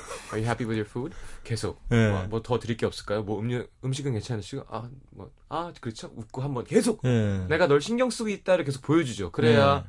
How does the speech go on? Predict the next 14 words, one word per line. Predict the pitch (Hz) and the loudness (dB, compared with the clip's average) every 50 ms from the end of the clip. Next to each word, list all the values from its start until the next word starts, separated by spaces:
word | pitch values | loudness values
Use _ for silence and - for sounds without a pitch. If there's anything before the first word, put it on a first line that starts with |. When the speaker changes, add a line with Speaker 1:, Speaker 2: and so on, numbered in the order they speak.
| - _ _ _ _ _ - - - - - - - - | -14 _ _ _ _ _ -20 -20 -20 -20 -20 -20 -14 -6
Speaker 1:
이십오, | 117 120 131 127 113 110 - | -4 -4 -2 -4 -6 -10 -6
이십 | - 117 123 135 | -6 -6 -4 -2
퍼센트에서 | 147 131 139 123 113 113 104 110 | -2 0 0 0 0 0 0 0
이십오 | 95 - 107 92 85 | -2 0 -2 -4 -2
퍼센트를 | - 107 98 90 82 - 95 | -4 -4 -4 -4 -6 -8 -10
받을 | 85 82 76 80 | -8 -6 -6 -6
수 | 78 - - | -8 -10 -12
있으니까. | - - - - 104 117 | -12 -14 -12 -4 2 4
Speaker 2:
네. | 113 113 107 101 95 87 85 82 85 85 - - - - - - - - - - | 4 6 6 4 2 2 0 -2 -6 -10 -14 -18 -20 -20 -20 -20 -20 -18 -18 -16
그래서 | - - 196 - - | -8 -8 -6 -4 -2
뭐 | 139 135 - - - | -2 -2 -4 -6 -2
그것도 | - 175 175 175 214 - - 147 | 2 4 4 4 4 4 4 6
일처럼 | 123 120 127 135 135 - 220 220 220 190 | 6 6 4 4 4 6 6 8 8 8
여기지게 | 175 185 190 185 160 135 151 143 - 120 110 110 113 110 101 90 85 87 | 8 6 6 4 2 2 0 2 4 4 6 6 6 4 4 2 0 -2